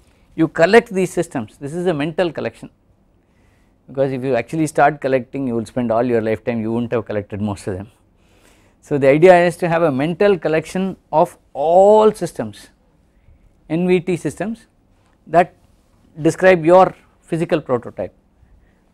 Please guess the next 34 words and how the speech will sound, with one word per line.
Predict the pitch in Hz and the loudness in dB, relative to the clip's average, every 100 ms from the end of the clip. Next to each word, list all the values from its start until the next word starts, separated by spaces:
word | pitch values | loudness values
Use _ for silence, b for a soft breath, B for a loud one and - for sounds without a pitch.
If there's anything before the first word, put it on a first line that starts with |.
| - | -6
Now, | 185 | 0
what | 165 185 196 | 6 6 6
I | 202 | 4
want | 190 180 | 2 0
to | 170 | -2
do | 190 196 | 2 2
is | 165 | 2
to | 156 | -2
ask | 160 190 - _ _ _ _ _ _ _ _ _ _ _ _ | -2 -4 -8 _ _ _ _ _ _ _ _ _ _ _ _
the | 143 151 | -6 -6
probability | - - 190 226 208 202 175 214 | -2 2 6 6 6 2 0 -2
of | 160 147 | -2 -2
finding | 170 170 170 156 - | -2 -4 -6 -10 -12
the, | 151 190 | -2 2
one | 165 202 | 4 2
of | 220 | 2
these | 180 214 | 0 -4
systems | - 196 214 202 | -2 -4 -2 0
have | 175 165 | 0 -2
to | 175 | -4
be | 196 | -4
in | 196 139 | -4 -4
one | 156 | -2
of | 170 | -2
these | 165 156 | -4 -6
states, | 160 156 - | -8 -10 -8
E | 147 | -6
one, | 139 135 | -6 -6
E | 123 | -8
two, | 123 127 | -8 -10
E | 110 | -10
three, | 117 101 | -12 -16
et | - | -16
cetera. | 90 - | -20 -20